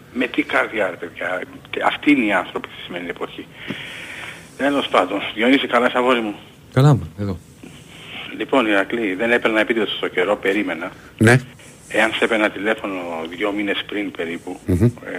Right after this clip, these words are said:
Speaker 1: όχι απλά θα έχεις φουντώσει.
Speaker 3: Θα μου είχε ανέβει το ζάχαρο. Ναι.
Speaker 1: Λεξοτανίλ,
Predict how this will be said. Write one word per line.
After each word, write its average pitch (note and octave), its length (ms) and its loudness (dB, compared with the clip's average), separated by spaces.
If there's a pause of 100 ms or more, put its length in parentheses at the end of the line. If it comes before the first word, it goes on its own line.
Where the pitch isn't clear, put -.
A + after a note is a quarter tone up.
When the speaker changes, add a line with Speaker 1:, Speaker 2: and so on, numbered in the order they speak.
(180)
Speaker 1:
όχι - 200 -2
απλά A#2+ 160 -2
θα B2+ 80 0
έχεις - 200 -6
φουντώσει. F#2+ 480 -4 (1040)
Speaker 3:
Θα A2 60 2
μου G2+ 80 4
είχε F2+ 100 2
ανέβει G2 180 8
το G2 100 6
ζάχαρο. E2 360 4 (300)
Ναι. F2+ 140 0 (1160)
Speaker 1:
Λεξοτανίλ, A2+ 720 2